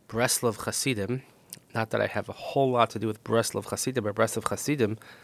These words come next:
that are based in Yerushalayim, in the, if one goes to the end of Rehov Mea Sha'arim, all the way to the end,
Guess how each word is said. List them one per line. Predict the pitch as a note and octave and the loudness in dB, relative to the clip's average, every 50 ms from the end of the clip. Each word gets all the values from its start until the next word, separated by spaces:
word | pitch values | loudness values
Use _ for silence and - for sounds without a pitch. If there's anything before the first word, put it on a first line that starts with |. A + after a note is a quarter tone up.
| - - - - - - - - _ _ _ - | -20 -20 -20 -20 -20 -20 -20 -20 _ _ _ 0
that | A2+ A2+ A2 G#2+ - - | 2 2 2 2 2 2
are | A2+ A2 | 2 2
based | G#2 - - A#2 A#2 A#2 - - - | 2 4 4 4 4 4 0 -2 -6
in | - A#2 G#2+ G#2 G2+ | -6 -8 -6 -6 -6
Yerushalayim, | - - G#2 G#2+ G#2+ A2 G#2 - - G#2+ G2+ A2+ C#3 D#3+ D#3 A#2 F#2+ F#2 A2 B2+ B2 - _ _ _ _ _ _ _ _ _ _ _ _ _ - - | -8 -6 -6 -6 -6 -4 -4 -4 -4 -2 2 4 6 6 6 6 4 0 -4 -6 -8 -10 _ _ _ _ _ _ _ _ _ _ _ _ _ -12 -8
in | - A#2 G#2+ G#2 G#2 | -4 -2 -2 -2 -2
the, | G#2 G#2 G2 F#2+ - - - - - - _ | -2 -4 -4 -6 -8 -12 -16 -20 -20 -20 _
if | - - | -2 2
one | B2 B2+ A#2+ | 2 4 6
goes | B2+ B2 A#2+ | 4 4 4
to | - A#2 | 4 0
the | A2+ A2+ - | -2 0 2
end | B2+ C3 B2+ B2 | 2 2 2 4
of | A#2+ G#2+ | 2 0
Rehov | G#2 A2 - - - C3+ C3 A#2 G#2+ | 0 -2 -6 -4 -2 -2 0 0 0
Mea | G#2+ A2+ A2+ A2+ | 0 0 2 0
Sha'arim, | G#2+ - - - - A2+ A#2+ A#2+ G#2 - - | 0 0 -2 -2 -2 0 0 0 0 0 0
all | B2+ C#3 C#3 | 0 2 2
the | C3+ B2 | 2 0
way | A#2 | 0
to | - - G#2 | -2 -4 -6
the | G#2+ G#2+ G#2+ | -2 -2 -2
end, | G#2 F#2+ F2+ G2 | -2 -2 -4 -8